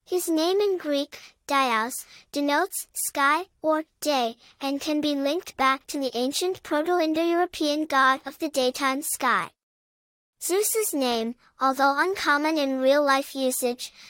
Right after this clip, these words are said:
has found solid ground in literary, media, and fictional characters worldwide.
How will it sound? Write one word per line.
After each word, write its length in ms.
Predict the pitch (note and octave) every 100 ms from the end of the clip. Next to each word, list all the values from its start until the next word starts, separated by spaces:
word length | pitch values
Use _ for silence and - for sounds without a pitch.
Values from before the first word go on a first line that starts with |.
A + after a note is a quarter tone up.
| -
has 220 | D4+ -
found 340 | - D4 D4
solid 500 | - - C#4+ F4 F#4+
ground 460 | - C4+ C4 B3+ C#4
in 240 | D4 C#4+
literary, 560 | C4+ C4 E4 F#4 G4 G4+ G#4 - -
media, 480 | C4 C4+ C#4 D#4 F4 - - -
and 180 | B3 B3
fictional 520 | - D#4 - G4 F#4+
characters 720 | F#4+ D#4 C4+ C4 - E4+ F4
worldwide. 680 | C4 B3+ C4+ C4+ B3+ F#3+ D#3+